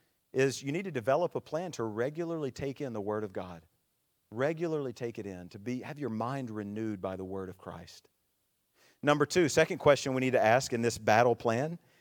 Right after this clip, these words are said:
is, what are my weaknesses and where am I susceptible? What are my weaknesses and where am I susceptible? We've gotta know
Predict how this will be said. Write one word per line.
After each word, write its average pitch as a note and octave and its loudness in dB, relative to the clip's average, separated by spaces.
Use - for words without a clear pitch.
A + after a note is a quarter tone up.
is, A#2+ 0
what C3+ 6
are A3 4
my F#3+ 0
weaknesses B2 -6
and A#2 -8
where B2 -2
am D3 -8
I D3 -6
susceptible? D3+ -14
What D3+ 8
are A3+ 8
my A#3 8
weaknesses D3+ 2
and C#3 0
where C3 6
am C3 4
I C3 6
susceptible? C3 0
We've E3 2
gotta G#3+ 6
know D3 4